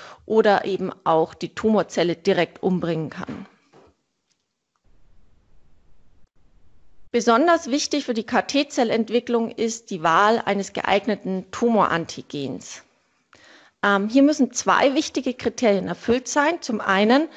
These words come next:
soll das Tumorantigen, ähm, das ja das Ziel der K-T-Zellen ist, auf wirklich allen Tumorzellen exprimiert werden, damit auch alle Tumorzellen von den K-T-Zellen eliminiert werden. Andererseits sollen die Antigene aber nicht in gesunden Gewebe vorkommen,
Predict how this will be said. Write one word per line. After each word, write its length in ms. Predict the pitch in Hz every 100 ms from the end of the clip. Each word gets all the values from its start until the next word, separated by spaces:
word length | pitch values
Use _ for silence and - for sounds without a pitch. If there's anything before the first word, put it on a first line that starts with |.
| - -
soll 280 | - 240 214
das 200 | 190 -
Tumorantigen, 1040 | - 254 269 226 254 254 - 254 262 262 - - _ -
ähm, 320 | 202 208 196 190 _ -
das 160 | 214
ja 80 | 208
das 260 | 180 170 _
Ziel 360 | - 262 320
der 140 | 285 175
K-T-Zellen 840 | - 175 - 220 202 - 208 208
ist, 320 | - 254 262 - - - _ _
auf 260 | 202 196 -
wirklich 540 | 220 247 - 214 -
allen 360 | - 180 214 233
Tumorzellen 760 | - 220 202 - - 202 196
exprimiert 800 | - - - - 190 202 240 240
werden, 420 | 170 165 147 151 180
damit 300 | - 190 220
auch 180 | 165 165 -
alle 300 | 175 226 233
Tumorzellen 800 | 208 214 202 - 214 196 190 208
von 220 | 196 185
den 160 | 185
K-T-Zellen 720 | - 185 165 196 185 - 175 -
eliminiert 680 | 190 180 185 180 165 -
werden. 400 | - - - 180 - _ _ _ - - - -
Andererseits 680 | 190 247 320 311 302 294 -
sollen 200 | 262 254
die 100 | 247
Antigene 600 | 214 220 202 214 208 -
aber 180 | 190 190
nicht 260 | 240 311
in 120 | 269
gesunden 500 | 240 226 262 262 -
Gewebe 360 | 190 170 180 170
vorkommen, 640 | - 180 170 - 175 175